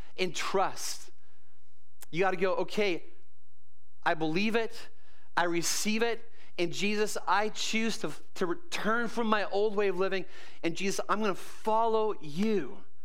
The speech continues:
I'm gonna put my faith in you. I'm gonna trust you. I'm gonna trust you enough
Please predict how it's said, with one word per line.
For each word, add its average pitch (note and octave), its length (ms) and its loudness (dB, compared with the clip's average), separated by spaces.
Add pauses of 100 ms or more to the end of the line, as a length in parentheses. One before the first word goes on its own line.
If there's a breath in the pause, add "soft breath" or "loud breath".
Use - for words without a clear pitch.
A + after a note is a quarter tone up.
(460 soft breath)
I'm - 80 2
gonna F#3+ 100 4
put G3 180 -2
my - 120 0
faith - 680 0
in E3+ 140 0
you. D3 160 0 (240 loud breath)
I'm E3+ 80 0
gonna F#3 200 2 (140)
trust - 640 0
you. E3 120 0
I'm - 320 0
gonna F#3+ 60 2
trust - 520 0
you A3+ 140 2
enough F#3+ 400 2